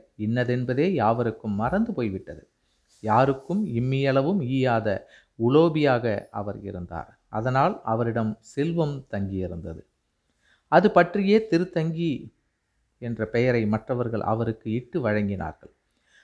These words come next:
அந்த பெயர் குறிப்பாக தம் உலோபத்தன்மையை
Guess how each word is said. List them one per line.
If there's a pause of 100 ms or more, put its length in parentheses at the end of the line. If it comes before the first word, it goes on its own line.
(200)
அந்த
பெயர்
குறிப்பாக (500)
தம் (180)
உலோபத்தன்மையை